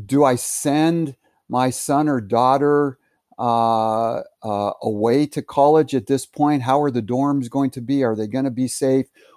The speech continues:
What's the safety measures that are gonna happen?" Also, parents are struggling, um, with, "Do I enroll my student? They've been accepted here, but they were sort of looking forward to going away to college.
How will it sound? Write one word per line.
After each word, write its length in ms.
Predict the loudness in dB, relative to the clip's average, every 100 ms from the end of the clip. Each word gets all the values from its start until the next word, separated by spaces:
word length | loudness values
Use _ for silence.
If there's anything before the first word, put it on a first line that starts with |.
| _
What's 240 | 0 0
the 60 | -4
safety 420 | 0 0 2 -2
measures 460 | 2 2 0 -4 -6
that 120 | -6
are 80 | -4
gonna 300 | -2 -2 -2
happen?" 500 | 0 0 0 -8 -10 _ _ _ 2
Also, 280 | 2 4 2
parents 320 | 4 2 2
are 60 |
struggling, 760 | -4 2 2 2 2 2 2 -2 -10 _ _ _
um, 500 | 0 2 2 0 -4
with, 500 | -2 2 2 0 -8 _ _
"Do 260 | -6 0 2
I 520 | 4 4 2 0 -4 -12 _ _ _
enroll 440 | -6 -4 0 0 2
my 420 | 4 4 0 -4
student? 460 | -12 -6 -2 0 0
They've 180 | 0 0
been 140 | -2
accepted 640 | -2 -4 0 0 0 -4
here, 420 | -2 -4 -2 -2 -6 _ _ _
but 260 | 2 2 0 -4
they 220 | 2 4
were 120 | 2
sort 260 | 2 0 2
of 100 | 0
looking 280 | -2 -2
forward 460 | -4 0 2 4 2
to 80 | -4
going 340 | 0 0 0
away 340 | -2 2 2 2
to 160 | -2
college. 600 | -4 2 4 4 2 0